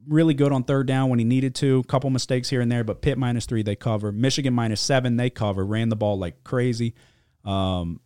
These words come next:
Iowa State minus four and a half, they fucking suck. Uh, Purdy's terrible. Breece Hall fumbled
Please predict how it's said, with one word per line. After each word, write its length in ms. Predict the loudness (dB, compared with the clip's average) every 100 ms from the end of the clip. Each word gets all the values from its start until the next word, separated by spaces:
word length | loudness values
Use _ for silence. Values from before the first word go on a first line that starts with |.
| _
Iowa 320 | 0 2 2
State 280 | 0 -2 -2
minus 260 | 0 -2 -2
four 220 | -2 0
and 80 | 0
a 40 |
half, 300 | -2 -2 -4 -6 -10
they 100 | -10
fucking 440 | -4 -2 0 -2
suck. 420 | -2 -2 -2 -4 -12 _ _ -18
Uh, 100 | -12
Purdy's 480 | -2 0 2 0 -2
terrible. 600 | -4 -2 -2 -2 -4 -4
Breece 340 | -4 0 0 0
Hall 180 | 0 0
fumbled 520 | -2 0 2 0